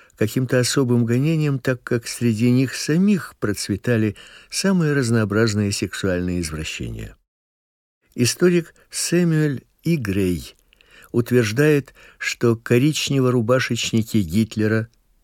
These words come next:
с которых все начиналось, были поначалу исключительно гомосексуальной и бисексуальной организацией. Личный секретарь Гитлера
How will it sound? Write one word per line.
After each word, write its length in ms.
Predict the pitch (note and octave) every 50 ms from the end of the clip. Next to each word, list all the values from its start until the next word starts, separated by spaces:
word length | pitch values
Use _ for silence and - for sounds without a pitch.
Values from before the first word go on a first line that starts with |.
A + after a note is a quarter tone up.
| _ _
с 120 | - -
которых 460 | - - G2 F2+ - G#2 G2 F2 - -
все 220 | - - - D2+
начиналось, 720 | D#2+ F2+ G#2+ A2 - F#2+ F2+ E2+ D2+ D#2 F#2 - - - _ _ _ _ _ _ _ _ _ - - - - _ _
были 260 | - F2+ D3 F#3+ G3
поначалу 600 | F#3 - E3 D3+ D#3+ D3 - - F3+ F3+ F3+ F3 - -
исключительно 1040 | D3+ D3+ - - - F3+ F#3+ - - - F#3+ G3 F#3+ - - F#3+ F#3 F#3 F#3 F#3
гомосексуальной 1080 | F3+ D#3 C3+ C#3 D#3 D#3+ D#3+ - - D#3 - - - B2+ B2+ C3+ D3 D3+ D#3 D#3 D#3 D#3+
и 200 | - _ C#3 C3+
бисексуальной 920 | A#2 G#2+ B2 B2+ - - C#3 C3 - - A#2 G#2+ G#2+ G#2+ A2 A2 A2 G#2+
организацией. 960 | G#2 G2 F#2+ F#2 F#2+ F2 D2 D#2+ C#2+ - - D2+ C2 B1 A#1 A#1+ A#1 A1 G#1+ - _ _ _ _ _ _ _ _ _ _ _ _ _ _ _ _ _ _ _ _ _ _ _ _ _ _ _ _
Личный 500 | - D3+ E3 E3 - - - D3 C#3 C3+
секретарь 560 | B2 - C#3 B2+ - C3 A#2+ - B2 A#2 G#2+
Гитлера 560 | G2 F2 A2+ A#2+ A2+ - A#2 A2+ A2 A2+ G#2+